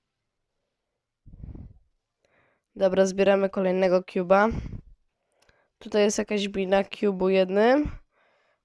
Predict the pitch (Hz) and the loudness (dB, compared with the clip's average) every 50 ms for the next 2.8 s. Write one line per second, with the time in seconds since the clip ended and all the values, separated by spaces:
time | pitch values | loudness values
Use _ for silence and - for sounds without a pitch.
0 | _ - 202 202 196 - 208 190 196 196 - - - - 196 185 185 180 175 180 | _ -8 -6 -4 -2 -2 0 0 0 0 -2 -2 -2 0 2 2 2 2 2 2
1 | 175 175 185 185 190 208 226 240 269 - - - - - 185 185 190 214 240 262 | 2 2 2 2 2 2 0 0 -2 -4 -8 -12 -8 -2 2 4 4 6 4 4
2 | 262 - - 220 196 185 185 185 214 - - 190 214 240 240 240 | 0 -4 -4 -4 -2 -2 0 -2 -2 0 2 2 2 2 2 -2